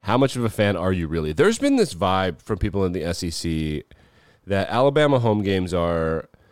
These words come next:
they've become a very business-like atmosphere. They don't lose at home very often, like, once a year or so, maybe once every other year.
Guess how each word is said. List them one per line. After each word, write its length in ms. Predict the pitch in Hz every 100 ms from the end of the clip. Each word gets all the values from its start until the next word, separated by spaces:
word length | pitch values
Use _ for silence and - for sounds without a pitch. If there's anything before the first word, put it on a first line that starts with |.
| _ _
they've 160 | 107 107
become 280 | 117 135
a 60 | 123
very 260 | 98 101 95
business-like 640 | - 92 87 85 85 80
atmosphere. 480 | 80 80 85 - 78
They 100 | 85
don't 140 | 107
lose 280 | 107 95 92
at 80 | 85
home 300 | 78 82 85
very 220 | 92 90
often, 320 | 90 90 98
like, 180 | 90 76
once 360 | 80 82 85 85
a 60 |
year 360 | 78 78 85 85
or 60 |
so, 220 | 82 95 85
maybe 560 | 73 76 76 85 98 - _ _ _ _ -
once 180 | 98 107
every 240 | 92 80
other 180 | 80 87
year. 360 | 87 90 92